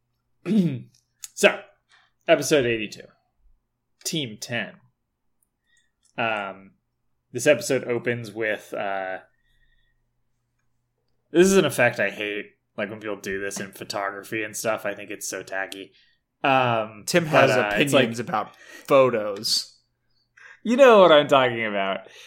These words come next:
Speaker 1: It's all, everything's black and white except the flowers, and they're in color. So it's, like, the one thing that's in color, and everything else is black and white.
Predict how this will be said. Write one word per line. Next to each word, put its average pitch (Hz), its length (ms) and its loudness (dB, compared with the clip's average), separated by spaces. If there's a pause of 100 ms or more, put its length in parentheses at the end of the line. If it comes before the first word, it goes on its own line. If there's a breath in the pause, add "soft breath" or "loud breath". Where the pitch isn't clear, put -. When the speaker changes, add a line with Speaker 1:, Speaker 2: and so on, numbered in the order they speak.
Speaker 1:
It's 156 140 0
all, 185 320 8
everything's 180 380 4
black 139 260 4
and 127 100 -4
white 117 300 2
except 123 260 0
the 117 80 -8
flowers, 110 840 0
and 113 120 -6
they're 107 200 0
in 107 100 -4
color. 107 480 -2
So 104 160 -10
it's, 95 100 -8
like, 101 140 -8
the 110 100 -4
one 110 360 -6
thing 107 240 -2
that's 107 180 -12
in 104 100 -10
color, 98 320 -6
and 98 80 -8
everything 95 220 -12
else 90 120 -16
is - 40 -18
black 92 140 -14
and 92 100 -20
white. - 380 -20